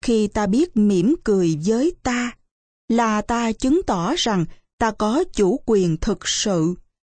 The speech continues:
ta không đánh mất chính mình. Ta có thể làm thơ ca ngợi sự dừng lại, sự hiện hữu mầu nhiệm, không mong cầu, không toan tính. Ta cũng có thể vẽ một bức tranh.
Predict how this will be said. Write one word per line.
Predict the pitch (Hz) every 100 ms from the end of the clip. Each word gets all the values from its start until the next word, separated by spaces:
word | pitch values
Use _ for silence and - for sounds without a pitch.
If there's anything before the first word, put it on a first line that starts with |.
| _ -
ta | 214 202 -
không | - 240 208 185
đánh | 208 285 320
mất | 311 - -
chính | 240 262 381
mình. | 220 185 147 - _ _ _ _ _ _ _ _ _
Ta | 214 208 202
có | 294
thể | 302 214
làm | 254 165
thơ | - 247 233 226
ca | 262 262
ngợi | 233 190 165 185
sự | - 180
dừng | 180 190 202 170 175
lại, | 180 160 160 - _ _ -
sự | - 208 180 196
hiện | 226 175 180 226
hữu | 185 180 339
mầu | 226 202
nhiệm, | 175 185 196 165 175 - _ _ -
không | 262 226 208 220
mong | 240 220 208
cầu, | 202 185 156 - - _ _
không | - 226 196 196 -
toan | 208 196 180
tính. | 185 220 311 415 _ _ _ _ _ _ - -
Ta | 254 240
cũng | - 190 226
có | 320 349
thể | 254 233
vẽ | 196 190 170 277
một | 339 190 175 -
bức | 339 - _
tranh. | 240 220